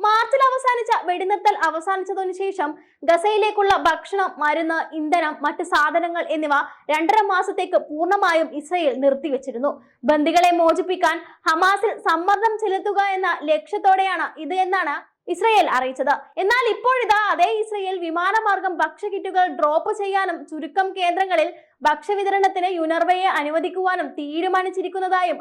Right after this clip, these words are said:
അറിയിച്ചിട്ടുണ്ട്. എന്നാൽ കരമാർഗം വിപുലമായ സഹായം ഗസയിൽ എത്തിക്കുകയാണ് വേണ്ടതെന്നാണ് യു എൻ ആവശ്യപ്പെടുന്നത്. എന്നാൽ ലോകരാജ്യങ്ങളുടെ ശ്രദ്ധ തിരിക്കാനുള്ള വെറും പ്രഖ്യാപനം മാത്രമായാണ്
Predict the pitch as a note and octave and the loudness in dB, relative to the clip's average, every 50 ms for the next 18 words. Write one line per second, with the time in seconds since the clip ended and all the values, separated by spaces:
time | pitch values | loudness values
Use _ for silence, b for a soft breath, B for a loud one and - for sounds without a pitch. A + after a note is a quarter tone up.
0 | A#3+ C4 C4+ C#4+ D4 C#4+ - A#3 B3 B3 B3+ C#4+ C#4 C#4+ b b b b b b | -2 -2 -2 -2 -4 -6 -10 -12 -8 -4 -2 -2 -2 -2 b b b b b b
1 | A#3+ C4+ D4 D4+ D4 - D4+ C#4+ C#4+ C#4+ D4+ D#4+ D#4+ D#4 D#4 E4+ D#4+ C#4+ D4+ C4+ | -4 -4 -4 -4 -2 -2 -2 0 0 0 0 0 -2 -2 -2 -6 -6 -6 -8 -4
2 | A#3 C#4+ D#4 E4+ E4+ F4 E4+ F4 F4 F4 E4+ D#4+ F4 E4+ E4 E4 E4 D#4 D4 B3+ | -2 -2 0 0 0 0 0 0 0 0 0 0 2 0 -2 -2 -4 -6 -6 -6
3 | C#4 C#4+ C#4+ D#4+ E4 F4 D4+ D4+ D4+ D4+ E4+ E4+ F4 F4 D#4+ F4+ F4+ F4+ F4+ F4 | -4 -2 -2 -4 -2 -2 -4 -4 -4 -6 -8 -6 -6 -4 -2 0 0 0 0 0
4 | F4+ F4 E4+ E4+ E4+ F4+ F4 F4+ F4 D#4+ C#4+ D4+ E4 B B B B - E4+ F#4+ | 0 0 0 2 2 2 2 2 2 0 0 -2 -4 B B B B -4 -2 2
5 | G#4 G#4+ G#4 F#4 A#3+ B3+ C#4 C#4 C#4 C#4+ D#4+ D#4+ D#4+ A#3 B3 A3+ A#3 A#3+ C4 C#4 | 4 4 4 4 2 2 2 2 0 0 -4 -8 -8 -8 -8 -10 -8 -4 -4 -4
6 | - b b b b b b F4+ G4+ G#4 A4+ B4+ B4+ A4 G#4+ G4 G4 G4+ G4+ A#4+ | -4 b b b b b b 2 4 4 4 6 6 6 6 6 6 4 2 0
7 | A#4+ A#4+ A4+ G#4+ A4 A4 G4+ A4 G#4+ G#4+ G#4 G#4 G#4 G4+ E4+ D4 F#4 F4+ G4 G4 | 2 2 2 2 0 -2 -2 -2 0 0 0 0 0 -2 0 0 0 0 0 -4
8 | F#4+ F#4 F#4+ F#4 F#4 F4+ F#4+ F#4 E4 D4 D#4+ D#4+ F4 E4 E4 D4+ C#4 C#4 - F4 | -4 -2 0 0 0 0 0 0 0 2 2 2 2 0 0 -2 -2 -2 -2 -2
9 | E4 D#4 F4+ F4+ F4 F4 E4+ D#4+ D#4+ D#4+ F4+ F4+ F4+ F#4 F#4 F#4+ F4+ D#4 C#4 | 0 2 0 0 0 -2 0 -2 0 0 0 0 0 2 0 0 0 -2 -2